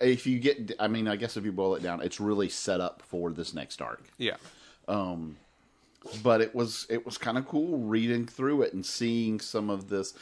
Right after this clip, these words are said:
Speaker 1: She's not a character with a huge history set up already.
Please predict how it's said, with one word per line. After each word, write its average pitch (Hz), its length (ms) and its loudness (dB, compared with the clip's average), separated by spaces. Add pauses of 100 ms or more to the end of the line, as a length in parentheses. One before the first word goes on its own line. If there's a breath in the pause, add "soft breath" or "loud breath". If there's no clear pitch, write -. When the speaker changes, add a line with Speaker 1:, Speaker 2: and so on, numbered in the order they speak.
(220 loud breath)
Speaker 1:
She's 277 300 -2
not 302 160 6
a 214 40 4
character 165 360 -2
with 123 180 2
a 101 40 0
huge 156 640 -4
history 202 480 -2
set 196 260 -2
up 202 180 0
already. 196 480 -2